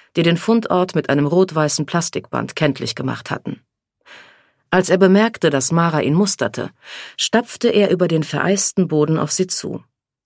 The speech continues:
Grimmig und missmutig, wie meistens.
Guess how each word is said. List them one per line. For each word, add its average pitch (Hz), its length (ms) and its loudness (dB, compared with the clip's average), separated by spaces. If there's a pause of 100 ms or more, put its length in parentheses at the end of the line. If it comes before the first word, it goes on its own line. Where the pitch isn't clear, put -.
(300)
Grimmig 156 500 2
und 117 140 -4
missmutig, - 800 -2 (200)
wie 254 120 2
meistens. 165 680 0